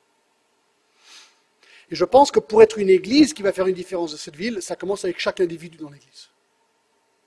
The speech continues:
Donc on va faire le bilan de nous-mêmes. Est-ce que je suis prêt à faire ce que Dieu veut que je fasse pour avoir un impact ? Et trois, tout simplement,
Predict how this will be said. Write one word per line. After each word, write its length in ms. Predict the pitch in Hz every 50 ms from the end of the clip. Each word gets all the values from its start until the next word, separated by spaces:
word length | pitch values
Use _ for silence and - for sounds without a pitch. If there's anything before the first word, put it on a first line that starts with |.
| _ _ _ _ _ _ _ -
Donc 160 | 175 - -
on 40 | 185
va 100 | 180 170
faire 260 | - 208 202 175 196
le 220 | - 247 180 190
bilan 280 | 175 160 196 208 202 196
de 100 | 175 175
nous-mêmes. 220 | 175 160 131 - _ _ _ _ _ _ _ _ _ _ _ _ _ _ _ _ _ _ _ _ _ _ _ _ _ _ _ _ _
Est-ce 100 | - -
que 80 | - 185
je 80 | -
suis 120 | - - 185
prêt 360 | - - - 202 226 269 269 _ _ _ _ _ _ _ _ _ _ _ _ -
à 60 | -
faire 220 | - - 196 208 -
ce 60 | -
que 120 | - -
Dieu 160 | 175 156 175 190
veut 100 | 214 214
que 60 | 180
je 80 | 208
fasse 480 | 196 - - - - - - - - _ _ _ _ _ _ _ _ _ _
pour 160 | - 160 165
avoir 200 | 165 165 170 156
un 100 | 156 151
impact ? 420 | 147 135 _ - _ _ _ _ _ _ _ _ _ _ _ _ _ _ _ _ _ _ _ _ _ _ _ _ _ _ _ _ _ _ _ _ _ _ _ _ _ _ _ _ _ _ _ _ _ _ _ _ _ _ _ _ _ _ _ _ _ _ _ _ _ _ _ _ _ _ _ _ _ _ _ _ _ _ _
Et 100 | - 240
trois, 320 | 233 - 190 180 175 - - _ _ _ _ _ _ _ _ _ _ _ _ _ _ _ _ _ _ _ _ _ _ _ _ _ _ _ -
tout 100 | 196 180
simplement, 420 | - 185 - 170 160 160 160 160